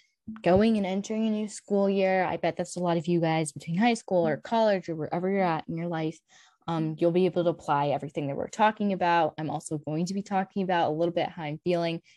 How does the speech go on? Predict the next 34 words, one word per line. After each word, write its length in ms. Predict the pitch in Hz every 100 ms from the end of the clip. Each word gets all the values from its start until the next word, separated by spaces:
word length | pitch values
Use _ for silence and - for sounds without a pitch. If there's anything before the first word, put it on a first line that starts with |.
| _
going 220 | 185 175 170
into 160 | 165
my 100 | 151
freshman 440 | - 156 - 147 160
year 260 | 170 170
of 240 | - 147 -
college 420 | 214 214 214 -
at 160 | 170
S 240 | 160 160 -
M 160 | 156
U 380 | 175 190 185 190 _ _ -
down 200 | 156 156
in 100 | 165
Dallas, 380 | 156 143 160 -
Texas, 520 | 208 202 208 190 -
because 300 | 170 185 170
that's 220 | 175 175
a 20 |
big 260 | - 180 175 - - 220
transition. 600 | 220 202 190 220 226 202
And 80 | 185
I 140 | 180 180
thought 140 | 196
I 80 | 202
would 160 | 190 -
share 160 | 180
some 160 | 175 170
insights 400 | 156 160 147 -
on 100 | 151
how 140 | 147
I'm 160 | 139 147
feeling 260 | - -
with 140 | - -
that. 240 | - -